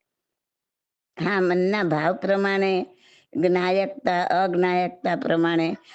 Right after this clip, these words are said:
પાપ કર્મ લાગવામાં થોડી તારતમ્યતા રહે. એક જ પાપ બે જણ અલગ અલગ ભાવથી કરે છે. એક બળતા હૃદય કરે છે, બીજો રાચી માચીને કરે છે, એક પુણ્ય સમજીને કરે છે, એક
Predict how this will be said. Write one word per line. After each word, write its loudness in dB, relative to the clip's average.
પાપ -4
કર્મ 2
લાગવામાં 0
થોડી 0
તારતમ્યતા -2
રહે. 0
એક -4
જ -6
પાપ -2
બે 0
જણ 0
અલગ 0
અલગ 2
ભાવથી -2
કરે 0
છે. -4
એક 0
બળતા 0
હૃદય 0
કરે 0
છે, -2
બીજો 0
રાચી -2
માચીને 0
કરે 0
છે, -2
એક -2
પુણ્ય 0
સમજીને 0
કરે 2
છે, -2
એક -2